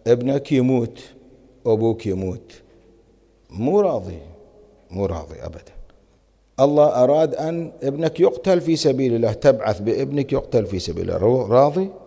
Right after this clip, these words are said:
لا، مو راضي أبدًا. زين، يسلم نفسه على الأقل، إذا مو راضي يسلم الأمر بيد الله، يقول إذا الله تعالى قال أنا مستعد،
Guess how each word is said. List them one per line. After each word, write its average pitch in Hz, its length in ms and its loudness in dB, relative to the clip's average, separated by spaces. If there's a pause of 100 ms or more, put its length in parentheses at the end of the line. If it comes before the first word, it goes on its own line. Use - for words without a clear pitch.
لا، 90 180 -4
مو 92 180 0
راضي 92 280 -6
أبدًا. 76 360 -18 (360)
زين، 190 280 2 (260)
يسلم 294 640 2
نفسه 110 320 -6
على 107 160 -2
الأقل، 104 360 -8 (220)
إذا 92 140 -4
مو 101 220 -2
راضي 156 420 -2 (640)
يسلم 120 800 0 (220)
الأمر 104 560 -4
بيد 95 300 -2
الله، 98 320 -6
يقول 139 300 -10 (420)
إذا 117 260 0
الله 131 220 -4
تعالى 123 520 -6
قال 156 160 -4
أنا 110 200 -8
مستعد، - 460 -14